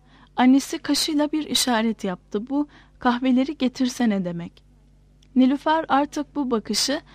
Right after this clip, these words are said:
ve oynayan kaşı iyice ezberledi. Misafirleri yolcu ettiler.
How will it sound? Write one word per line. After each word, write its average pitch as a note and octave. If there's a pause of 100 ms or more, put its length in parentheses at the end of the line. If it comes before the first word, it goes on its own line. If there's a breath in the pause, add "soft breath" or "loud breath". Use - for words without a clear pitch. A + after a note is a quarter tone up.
(220 soft breath)
ve C4
oynayan B3+
kaşı A3
iyice C4+
ezberledi. G3 (640)
Misafirleri C4
yolcu A#3+
ettiler. F#3